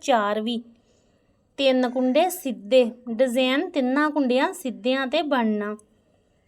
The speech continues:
ਇਹ ਐਕਸਟਰਾ ਕੁੰਡਾ ਛੱਡ ਕੇ ਇਹੀ ਪੰਜ ਕੁੰਡਿਆਂ ਦਾ ਡਿਜ਼ਾਈਨ ਪਹਿਲੀ ਸਿੱਧੀ ਸਿਲਾਈ 'ਚ ਬਣਾਉਣਾ।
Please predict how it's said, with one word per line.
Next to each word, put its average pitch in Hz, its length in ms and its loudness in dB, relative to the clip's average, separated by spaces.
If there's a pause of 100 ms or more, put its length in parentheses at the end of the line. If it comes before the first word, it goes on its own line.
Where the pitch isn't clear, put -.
(140)
ਇਹ 277 240 2
ਐਕਸਟਰਾ 294 540 0
ਕੁੰਡਾ 254 340 2
ਛੱਡ 240 320 2
ਕੇ 247 200 -2
ਇਹੀ 269 380 0
ਪੰਜ 247 340 0
ਕੁੰਡਿਆਂ 233 500 2
ਦਾ 226 160 2
ਡਿਜ਼ਾਈਨ 240 580 0 (520)
ਪਹਿਲੀ 247 380 0
ਸਿੱਧੀ 247 420 -6
ਸਿਲਾਈ 233 400 2
'ਚ 220 160 -6
ਬਣਾਉਣਾ। 254 580 0